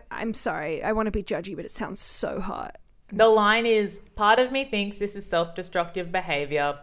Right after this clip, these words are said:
Speaker 2: but the other, p-, the other part of me thinks it's really hot." I actually wrote that it's a great Spencer line.
Speaker 1: It is a great Spencer line, but also it makes me angry 'cause it's like, you s-,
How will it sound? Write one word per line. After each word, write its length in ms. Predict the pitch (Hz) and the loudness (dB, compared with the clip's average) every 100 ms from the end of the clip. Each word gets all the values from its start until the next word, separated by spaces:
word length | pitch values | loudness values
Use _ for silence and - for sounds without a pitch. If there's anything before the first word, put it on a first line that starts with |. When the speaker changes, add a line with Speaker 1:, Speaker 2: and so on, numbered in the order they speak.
| - | -2
Speaker 2:
but 100 | 170 | -2
the 160 | 175 | -4
other, 240 | 156 156 165 | -2 -2 -2
p-, 300 | 160 - 180 | -4 -8 -2
the 120 | 175 | 2
other 140 | 175 165 | 4 2
part 240 | 170 160 | 0 0
of 40 | 160 | 0
me 80 | |
thinks 240 | 156 160 156 | -4 -6 -8
it's 140 | 165 | -8
really 220 | 151 147 143 | -6 -6 -6
hot." 300 | 135 - - - - | -8 -10 -14 -20 -4
I 200 | - 208 | 4 6
actually 260 | 320 349 302 | 6 2 6
wrote 220 | 208 202 | 6 6
that 100 | 190 | 0
it's 140 | 175 | -2
a 40 | 175 | -4
great 320 | 165 151 - | -2 -4 -4
Spencer 440 | - - - - | -10 -12 -12 -10
line. 200 | 131 - | -10 -4
Speaker 1:
It 120 | - 349 | 0 2
is 120 | 370 | 4
a 60 | |
great 260 | 381 370 370 | 4 4 4
Spencer 360 | - 339 320 311 | 2 2 2 0
line, 260 | 277 262 | -2 -2
but 140 | 226 226 | -2 -4
also 300 | 220 220 220 | -6 -6 -6
it 80 | |
makes 220 | 214 214 240 | -6 -8 -10
me 120 | 220 | -8
angry 680 | 202 233 247 247 233 208 | -6 -6 -4 0 2 2
'cause 160 | 196 - | 0 -10
it's 160 | 220 - | -12 -10
like, 180 | 226 | -10
you 100 | 233 - | -10 -10
s-, 160 | - | -10